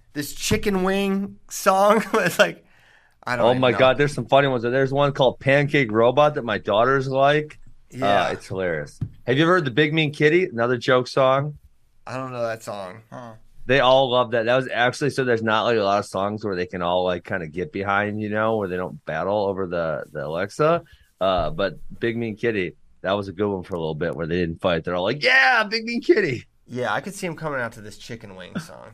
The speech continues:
Speaker 1: It's like chicken wing,
Speaker 2: Okay.
Speaker 1: chicken wing, hot dog and bologna, chicken macaroni, chilling with my
Speaker 2: I never
Speaker 1: homies.
Speaker 2: heard that
Speaker 1: Have you
Speaker 2: one.
Speaker 1: heard
Speaker 3: No,
Speaker 1: I
Speaker 3: but, yeah.
Speaker 1: Yeah,
Speaker 3: Come
Speaker 1: I
Speaker 3: on,
Speaker 1: mean,
Speaker 3: walk on out. That's
Speaker 1: me
Speaker 3: good.
Speaker 1: either.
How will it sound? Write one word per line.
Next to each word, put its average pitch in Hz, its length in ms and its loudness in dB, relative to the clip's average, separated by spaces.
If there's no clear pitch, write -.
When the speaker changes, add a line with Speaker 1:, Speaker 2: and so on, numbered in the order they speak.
Speaker 1:
It's - 100 -20
like 110 140 -12
chicken 147 340 -6
wing, 139 180 -2
Speaker 2:
Okay. 104 180 -4
Speaker 1:
chicken 143 180 -4
wing, 131 220 -6
hot 131 260 -2
dog 135 240 0
and 127 180 0
bologna, 123 440 -4
chicken 143 340 -10
macaroni, 127 600 -10
chilling 131 340 -8
with 131 80 -10
my 90 80 -2
Speaker 2:
I - 20 2
never 139 220 4
Speaker 1:
homies. 104 60 -4
Speaker 2:
heard 107 180 2
that 90 140 4
Speaker 1:
Have 110 100 4
you 92 60 0
Speaker 2:
one. 143 220 -2
Speaker 1:
heard 175 80 -2
Speaker 3:
No, 220 40 0
Speaker 1:
I 262 420 2
Speaker 3:
but, 151 180 -16
yeah. 135 220 -8
Speaker 1:
Yeah, 120 460 2
Speaker 3:
Come - 100 -2
Speaker 1:
I 127 40 2
Speaker 3:
on, 147 60 2
Speaker 1:
mean, 147 200 2
Speaker 3:
walk 143 240 -4
on 196 120 -6
out. 202 200 -8
That's 135 120 -10
Speaker 1:
me 139 120 0
Speaker 3:
good. 165 140 2
Speaker 1:
either. 123 400 0